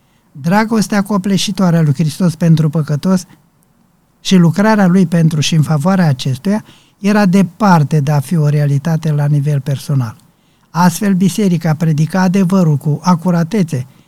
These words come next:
dar membrii ei avea puțin habar de puterea lui transformatoare. Era nevoie ca poruncile lui Dumnezeu și credința în Isus să fie puse în cadrul lor adecvat, în rama aceea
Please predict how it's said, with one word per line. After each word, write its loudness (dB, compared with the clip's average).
dar 0
membrii 2
ei 2
avea 2
puțin 0
habar 2
de -2
puterea 0
lui 2
transformatoare. -2
Era 2
nevoie 2
ca -2
poruncile 0
lui 2
Dumnezeu 4
și -2
credința 0
în 2
Isus -2
să -2
fie 0
puse -4
în 2
cadrul 0
lor 0
adecvat, 0
în 4
rama 4
aceea -2